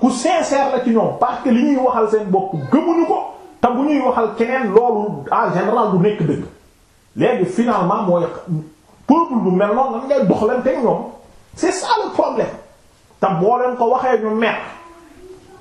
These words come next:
Waaw, boo leen ko waxee ñu mer, mais c'est la réalité. Fausse modestie ngay teg fële di jaay ne da ngaa wa-, di wàcce wàccelu. Loolu dañ naan wàcce wàccelu sa bopp te wàcce woo sa bopp. Façon loolu sax mooy façon yëkkati boppam la.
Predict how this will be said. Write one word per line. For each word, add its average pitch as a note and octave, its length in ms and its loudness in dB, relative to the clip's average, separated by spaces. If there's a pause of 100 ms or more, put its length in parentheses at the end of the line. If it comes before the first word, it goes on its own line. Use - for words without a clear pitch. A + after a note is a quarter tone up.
(120)
Waaw, D3 360 0
boo F3 140 4
leen B3+ 180 -4
ko C4 80 -4
waxee C4 240 0
ñu C4+ 100 -6
mer, E4+ 200 -2
mais G3 100 -6
c'est G#3+ 160 -2
la C4+ 240 0
réalité. D4 640 0 (720)
Fausse - 360 0
modestie B3 540 2
ngay G#3 220 4
teg G#3+ 200 0
fële F#3+ 380 2
di A3+ 140 2
jaay G#3 240 2
ne G#3 40 -2
da F#3+ 100 0
ngaa F#3 180 2
wa-, F#3 200 2
di G3+ 100 0
wàcce A#3+ 460 0
wàccelu. F3 420 0
Loolu G3+ 160 2
dañ G3+ 100 -4
naan E3+ 240 -2
wàcce A#3+ 280 0
wàccelu F#3 440 2
sa D#3 80 2
bopp - 340 -2
te - 60 -2
wàcce F3+ 420 0
woo E3 200 4
sa D#3+ 100 0
bopp. - 400 0 (280)
Façon C4 560 4
loolu A3 300 2
sax A3+ 140 -2
mooy F#3 200 2
façon G3 320 0
yëkkati F3 340 2
boppam B2 380 0
la. - 80 -4